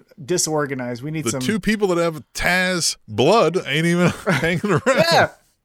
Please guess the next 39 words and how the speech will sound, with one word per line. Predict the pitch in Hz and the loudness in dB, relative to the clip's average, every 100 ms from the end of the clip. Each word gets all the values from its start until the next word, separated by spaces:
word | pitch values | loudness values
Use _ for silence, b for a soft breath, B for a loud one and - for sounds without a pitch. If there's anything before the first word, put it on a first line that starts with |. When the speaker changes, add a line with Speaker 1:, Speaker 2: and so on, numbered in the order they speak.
| _ | _
Speaker 1:
What | - 247 247 | -2 0 0
the | 247 | -2
hell's | 247 247 | -2 -4
going | 233 240 240 254 | -4 -6 -6 -6
on? | 247 139 B B B | -6 -8 B B B
So | 220 | 0
let's | 233 226 | 0 0
get | 262 | 0
back | 240 214 | 0 0
into | 202 | -4
the | 185 | -2
ring | 185 180 | -2 -2
here. | 160 165 | -2 -2
We | 156 | -2
get | 170 | -6
a | 127 | -6
tag | - 202 185 | -4 -2 -2
team | - 180 160 | -6 -6 -6
match. | 160 160 - | -4 -4 -4
We | 170 | -6
get | 156 | -4
Jon | 113 208 214 214 | -2 -2 0 -2
Moxley | 185 196 202 - 175 156 135 b b | -2 -2 -2 -2 -2 -2 -6 b b
and | 147 151 143 | -10 -6 -2
Bryan | 175 185 165 | -2 -2 -4
Danielson | 160 170 160 - 127 | -4 -6 -8 -6 -4
with | 151 - 135 | -4 -4 -2
Speaker 2:
<laughs> | |
Speaker 1:
William | 175 285 320 285 | 0 2 0 -4
Regal | 240 254 240 220 | -4 -2 -4 -4
on | 185 170 | -6 -6
commentary, | - 180 190 143 123 107 104 117 B B B B | -6 -2 -2 -2 -6 -10 -12 -16 B B B B
taking | - 208 196 185 | -2 -2 0 -2
on | 175 139 | -2 -2
Wheeler | 160 285 277 233 202 | 2 2 2 0 -2
Yuta | 143 139 240 - 123 127 - | -6 -8 -6 -4 -4 -4 -8
and | 165 143 | -10 -10
Chuck | - 233 - - | -4 -4 -6 -6
Taylor. | 233 202 127 139 | -2 -2 -2 -8